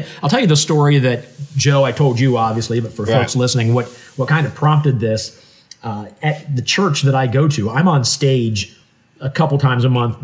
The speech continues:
Speaker 1: basically just doing some sort of a bit. I know it sounds weird to talk about doing something like that at a church, but I just like to make people laugh on Sunday morning.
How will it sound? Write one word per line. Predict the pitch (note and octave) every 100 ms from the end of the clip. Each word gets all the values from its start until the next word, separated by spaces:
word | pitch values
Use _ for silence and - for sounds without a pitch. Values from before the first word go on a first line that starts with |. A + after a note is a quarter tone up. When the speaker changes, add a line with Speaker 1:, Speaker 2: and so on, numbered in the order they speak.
| C3
Speaker 1:
basically | E3+ B3 G3 D3 D3
just | A#2 G2 D#3+ D3+
doing | C3 D#3 D3+ C3+
some | A#2 - D3
sort | C#3+ D3+ B2
of |
a | A#2
bit. | G2 A#2+ G2 -
I |
know | B2 B2+
it | B2
sounds | B2 B2+ B2+
weird | A2+ C3+ C3+
to | A2+
talk | F#2+ C3
about | C3+ B2+ A#2
doing | B2+ C3
something | A2+ C3+ B2
like | A#2
that | B2
at | A#2
a |
church, | C3+ D#3+
but | D3+
I | D#3
just | G3
like | -
to | E3+
make | D3+
people | D3 C#3+
laugh | C3+ C#3 C3+
on | A#2+
Sunday | A#2 B2+
morning. | A#2 C3+ A#2+ E2+